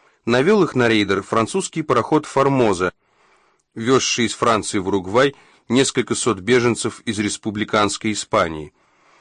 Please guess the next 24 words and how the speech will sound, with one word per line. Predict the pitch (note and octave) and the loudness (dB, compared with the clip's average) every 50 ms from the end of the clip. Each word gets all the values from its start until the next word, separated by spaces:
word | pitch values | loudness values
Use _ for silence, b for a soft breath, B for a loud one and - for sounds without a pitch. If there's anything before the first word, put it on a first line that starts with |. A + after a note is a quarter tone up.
| b b b _ | b b b _
По | C3+ | -4
пути | - - E3 - G#3+ F#3+ | -2 -2 -2 -2 -2 -2
через | - - C#3+ C3 A#2 | -2 -2 -2 0 0
океан | A#2+ A2 G2+ - A2+ A#2+ C#3+ E3+ F3+ - - | -2 -4 -2 0 2 2 4 4 2 0 -2
"Формоза" | - - C3 A#2+ A#2 A#2 C#3+ E3 E3+ D#3 D#3+ D3+ | -4 -2 0 2 2 4 2 2 2 2 0 0
встретилась | - - - D3 D3+ D3+ D3+ C#3 C3+ B2 - | 0 -4 0 0 0 2 2 0 -2 -2 -2
с | - - | -2 0
английским | B2+ A#2+ A#2+ A#2 C3 C#3 B2+ - - - A#2+ A2+ | 2 2 2 2 0 -2 -2 -4 -2 0 0 0
крейсером, | - - B2+ D3 E3 D3+ - - A#2 G2+ F#2+ F#2 F2+ b b b b b b b b | 0 0 -2 -2 -2 -2 0 0 2 2 2 0 -2 b b b b b b b b
командир | - B2+ C3 C#3 C#3+ D3 F3+ F#3 D#3 | 0 2 2 4 4 4 4 4 4
которого | - D#3 D3 - D3+ D3 D3 C#3+ D3 | 4 2 2 2 2 4 6 6 6
решил, | C#3 C3 A#2+ - - D#3 D#3 D3+ D3+ D3+ - | 6 4 2 0 2 2 2 2 2 -2 -10
что | - - - C#3+ | -12 -4 0 2
этот | D3 D3 B2+ A#2+ A#2 - _ | 2 4 2 0 -4 -8 _
тихоходный | - A#2+ - - C3 C3 - - D3+ C3 G#2+ G#2+ G#2 G2+ - | -8 -4 -2 -2 -2 -2 0 0 0 2 2 2 0 0 -2
грузный | G#2 A2 A#2 B2+ B2+ A2 G2 G#2 G#2 G2+ | -2 -2 0 0 0 0 0 -2 -2 0
корабль | - A#2+ C3 D#3+ F3+ F3 B2+ G2 E2+ b b b b b b b b b | 0 2 4 4 4 4 2 -2 -4 b b b b b b b b b
может | B2+ D#3 D#3+ E3+ E3 - | 2 2 2 2 0 -2
служить | - D#3 D#3 D3+ E3 - | -2 -2 -2 -2 -2 -2
отличной | - - C3 - C#3 D#3+ F#3+ - - - F3 E3+ | -2 -4 -2 -2 -4 -4 -4 -4 -2 2 2 4
наживкой | D#3+ D3+ C#3+ B2+ C#3 D#3 D3+ - - - C3+ B2+ | 4 4 2 2 2 -2 -2 -2 -4 -4 -4 -2
для | C3 B2+ | -2 -2
поимки | B2 - B2+ C3 C3+ B2+ B2 - C#3+ | 0 0 0 2 0 0 -2 0 0
рейдера. | C#3 C3 A2+ F2+ E2 D#2 D#2+ D#2 D2+ D#2 | 2 2 2 0 -2 -4 -8 -12 -14 -16